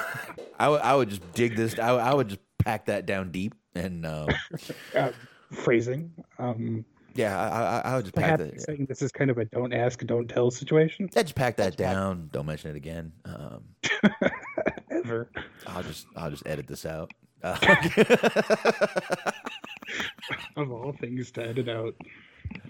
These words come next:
Speaker 1: No, I won't. But anyway, uh, where the fuck was I?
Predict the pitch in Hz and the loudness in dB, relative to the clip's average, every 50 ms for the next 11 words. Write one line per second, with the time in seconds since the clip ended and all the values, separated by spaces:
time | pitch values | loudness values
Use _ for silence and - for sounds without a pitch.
0 | - - - - 185 - 67 58 58 55 53 50 50 50 50 50 - - - 151 | -12 -10 -8 -4 -2 0 0 -2 -2 -6 -6 -6 -6 -6 -6 -8 -2 2 6 6
1 | 196 208 185 143 113 95 90 95 95 101 117 120 120 120 123 123 123 123 120 120 | 8 8 8 8 8 6 4 2 2 2 4 4 6 6 6 6 6 6 4 4
2 | 117 110 - _ _ _ _ _ _ _ _ _ _ _ _ _ _ _ _ _ | 0 -4 -10 _ _ _ _ _ _ _ _ _ _ _ _ _ _ _ _ _
3 | - - - - _ _ _ _ _ _ - - _ _ _ _ _ _ - - | -8 -8 -8 -8 _ _ _ _ _ _ -20 -20 _ _ _ _ _ _ -2 0
4 | 160 196 180 135 - - 160 - - 135 120 123 151 160 107 | 0 2 0 -2 -4 -4 -2 0 0 0 2 2 2 0 -2